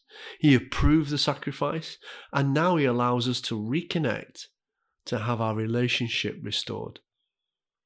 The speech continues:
So Jesus was the fulfillment of promises made throughout history, all the way from Genesis, the first book of the Bible,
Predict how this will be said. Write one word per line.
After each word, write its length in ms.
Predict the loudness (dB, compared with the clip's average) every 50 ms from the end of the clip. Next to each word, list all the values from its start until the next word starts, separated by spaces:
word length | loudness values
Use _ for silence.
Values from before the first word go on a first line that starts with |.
| _ _ _ _ -20 -20 -18 -12
So 180 | -6 -2 -2 -2
Jesus 560 | 0 0 0 2 2 2 2 0 0 -2 -2
was 160 | -4 -4 -4
the 60 | -6 -8
fulfillment 880 | -8 -6 -6 -6 -6 -6 -4 -4 -2 -2 0 0 0 0 -2 -4 -6
of 240 | -8 -10 -10 -12 _
promises 580 | -8 -6 -4 -4 -2 -4 -4 -4 -4 -6 -4 -4
made 300 | -4 -2 -2 -4 -6 -8
throughout 400 | -8 -6 -6 -4 -6 -6 -8 -10
history, 560 | -8 -8 -6 -6 -6 -6 -8 -8 -10 -10 -12 _ _ _ _ _ _ _ _ _ _ _ _ _ _ _ _
all 300 | 2 4 6 6 6 6
the 120 | 6 4
way 200 | 4 4 2 2
from 200 | 0 0 -2 -2 0
Genesis, 540 | 0 0 0 0 0 -2 -4 -6 -8 -8
the 100 | -10 -10
first 380 | -10 -4 -2 0 0 0 0 -2
book 200 | -6 -8 -8 -8
of 60 | -10
the 60 | -10
Bible, 540 | -8 -6 -6 -4 -6 -6 -8 -10 -12 -14 -14